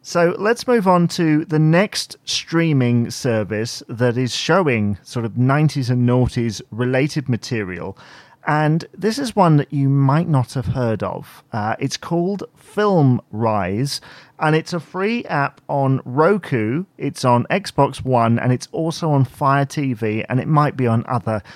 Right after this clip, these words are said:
related services as well. And they are free and supported by advertising, and it depends on where you are,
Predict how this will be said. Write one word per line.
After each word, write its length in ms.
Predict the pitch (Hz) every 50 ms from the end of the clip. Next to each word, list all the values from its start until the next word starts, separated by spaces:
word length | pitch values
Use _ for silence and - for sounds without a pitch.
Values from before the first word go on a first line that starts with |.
| - - -
related 600 | 123 127 127 127 127 123 117 107 - - 127 104
services 720 | - - - 127 120 113 101 107 - - 117 104 98 92 107
as 240 | - - 101 90
well. 400 | 101 113 104 92 92 95 95 92 - -
And 220 | 120 123 123 123 - - - - _ -
they 320 | 147 160 175 196 208 -
are 220 | - 151 147 135
free 760 | - - - - - 165 190 226 240 180 110 104 131 202 240 - _ _ _ _ - - - - - _ _ -
and 300 | - 147 147 143 147 147
supported 920 | 143 - - 147 - - - 160 170 180 170 - - 175 170 151 - -
by 320 | - 135 127 123 120 117 - -
advertising, 1040 | 139 135 127 - - 120 - - - 107 98 98 98 92 - - 101 92 95 - - -
and 220 | 131 127 127 -
it 80 | - 147
depends 500 | - 156 - - - 180 208 226 226 185
on 200 | 214 202 190 175
where 260 | 170 175 170 170 165
you 220 | 165 160 151 - -
are, 420 | - 113 95 90 90 110 120 131